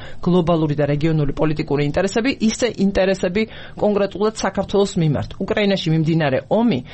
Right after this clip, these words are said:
ყველაზე გვიან ერთ წელიწადში დასრულდება, ხოლო თუ ამერიკის საპრეზიდენტო არჩევნებში რესპუბლიკელები გაიმარჯვებენ, ომი იანვარშიც კი შეიძლება დასრულდეს. შესაბამისად,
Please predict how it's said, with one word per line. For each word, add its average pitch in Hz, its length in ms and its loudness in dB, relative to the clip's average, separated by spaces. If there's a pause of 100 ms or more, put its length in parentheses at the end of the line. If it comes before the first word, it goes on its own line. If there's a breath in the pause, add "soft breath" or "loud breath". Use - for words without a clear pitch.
(120 loud breath)
ყველაზე 202 400 0
გვიან 156 480 0
ერთ - 240 0
წელიწადში 135 520 -2
დასრულდება, 175 520 0
ხოლო 180 220 0
თუ 151 160 -2
ამერიკის 165 440 0
საპრეზიდენტო 151 600 0
არჩევნებში 139 540 -2
რესპუბლიკელები 139 760 0
გაიმარჯვებენ, 143 720 0 (420 loud breath)
ომი 214 360 2
იანვარშიც 175 640 0
კი 185 120 -2
შეიძლება 143 400 0
დასრულდეს. 120 540 -2
შესაბამისად, 190 560 0